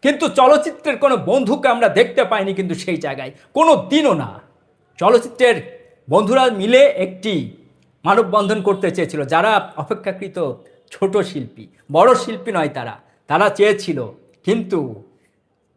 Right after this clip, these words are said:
চলচ্চিত্রের একটি গ্রুপ আছে যারা এখন সক্রিয়, যারা নেতৃত্ব দিচ্ছে, তারা কেউ চায়নি যে সালমানের পক্ষে দাঁড়াক। আজ পর্যন্ত এফডিসিতে এত জনপ্রিয় একজন নায়ক,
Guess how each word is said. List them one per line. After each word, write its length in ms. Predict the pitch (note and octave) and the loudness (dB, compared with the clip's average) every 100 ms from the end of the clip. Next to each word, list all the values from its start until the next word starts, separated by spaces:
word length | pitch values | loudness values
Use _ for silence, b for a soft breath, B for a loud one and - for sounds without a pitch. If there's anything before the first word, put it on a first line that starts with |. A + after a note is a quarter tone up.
| _ | _
চলচ্চিত্রের 540 | D#3+ F3+ F#3 F#3 F#3 | -4 -2 -4 -4 -4
একটি 240 | F3 F3+ F3 | -4 -4 -8
গ্রুপ 340 | - G3+ F#3 | -2 0 0
আছে 280 | E3+ D3 C3+ | -2 -2 -8
যারা 220 | C#3 D3+ | -4 -2
এখন 220 | D#3+ D#3+ C#3+ | -2 -4 -6
সক্রিয়, 460 | D#3+ D#3 - E3 A#2+ B2+ | -6 -6 -10 -10 -10 -8
যারা 200 | D3 D3 | -8 -6
নেতৃত্ব 560 | C#3 D#3+ D#3 F3+ F3+ D3 | -4 -6 -8 -14 -10 -10
দিচ্ছে, 260 | B2+ - | -10 -16
তারা 200 | C3 C#3+ | -12 -10
কেউ 180 | D#3 E3 | -8 -10
চায়নি 460 | - D3 D3+ C3 A2 _ b | -8 -6 -6 -8 -16 _ b
যে 80 | C3+ | -16
সালমানের 460 | - D3+ E3 E3+ D3+ | -8 -6 -4 -4 -4
পক্ষে 500 | E3 E3 - D#3 A#2 - _ _ - | -2 -2 -2 -6 -6 -12 _ _ -16
দাঁড়াক। 320 | B2+ B2 G#2+ _ _ b b b b b | -12 -12 -14 _ _ b b b b b
আজ 240 | A#3+ - | 2 2
পর্যন্ত 320 | C4 B3 C#4 | 2 2 2
এফডিসিতে 840 | B3+ A#3+ A#3+ - C4+ F#3+ B2 - - _ | 4 4 2 -6 0 0 0 -6 -20 _
এত 300 | D#3 E3+ - | -14 -8 -2
জনপ্রিয় 600 | G#3+ A#3 A#3+ A3+ A#3 G3+ | 0 2 4 2 2 0
একজন 360 | E3+ - E3 D#3+ | 0 -6 -6 -4
নায়ক, 260 | C#3 A#2 | -4 -8